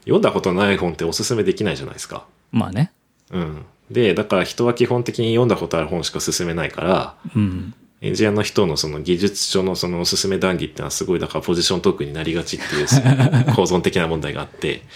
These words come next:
Speaker 1: なんで僕最近もう、あと技術書はこれ読めっていうのはもう、あの、人に聞かれない限り言わないようにしてるんですよね。
Speaker 2: ああ。
Speaker 1: うん。
Speaker 2: まあ、逆にだから読んでこれは本当ダメだったっていうのは信頼できる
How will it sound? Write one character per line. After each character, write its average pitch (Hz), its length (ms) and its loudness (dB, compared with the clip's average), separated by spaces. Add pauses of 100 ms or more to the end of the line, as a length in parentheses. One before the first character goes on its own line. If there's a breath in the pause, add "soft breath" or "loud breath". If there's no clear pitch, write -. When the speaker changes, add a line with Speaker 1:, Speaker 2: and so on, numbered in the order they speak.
(760 loud breath)
Speaker 1:
な 113 100 -4
ん - 20 -2
で 92 80 -2
僕 85 240 -2
最 95 200 2
近 101 140 0
も 95 140 0
う、 - 20 -2
あ 76 60 -4
と - 120 -10
技 90 140 0
術 90 240 2
書 95 120 4
は 78 60 0
こ - 100 -8
れ 85 100 0
読 87 120 0
め 71 80 -4
っ - 20 -12
て - 160 -14
い 67 40 -8
う 65 40 -10
の 67 60 -10
は 67 60 -12
も 69 400 -8 (120)
う、 82 40 -10
あ 76 80 -8
の、 69 200 -14 (760 soft breath)
人 - 200 -6
に 107 100 -4
聞 - 120 -4
か 123 80 2
れ 120 80 2
な 120 100 2
い 110 40 0
限 98 200 -2
り 80 60 -4
言 82 80 -4
わ 87 80 -4
な 87 100 -4
い 87 60 -4
よ 78 80 -6
う - 20 -12
に - 60 -16
し - 80 -10
て - 80 -16
る 76 40 -18
ん - 20 -20
で - 60 -16
す - 40 -16
よ - 80 -20
ね。 113 60 -2
Speaker 2:
あ 92 380 -6 (520 soft breath)
あ。 - 40 -10
Speaker 1:
う 78 60 -2
ん。 78 60 -6
Speaker 2:
ま 76 60 -12 (140)
あ、 - 20 2
逆 147 260 2
に 233 60 8
だ 247 120 -2
か 131 80 4
ら 120 40 4
読 156 200 6
ん 151 60 4
で 110 120 4
こ - 200 -4
れ 143 80 4
は 151 180 6
本 143 160 2
当 131 220 2
ダ 120 140 4
メ 131 100 6
だ 110 100 4
っ - 60 -2
た 95 120 0
っ - 40 -6
て - 200 0
い 107 180 6
う 113 40 6
の 165 120 8
は 113 340 4
信 101 300 2
頼 98 160 0
で 98 120 0
き - 120 -4
る - 120 -12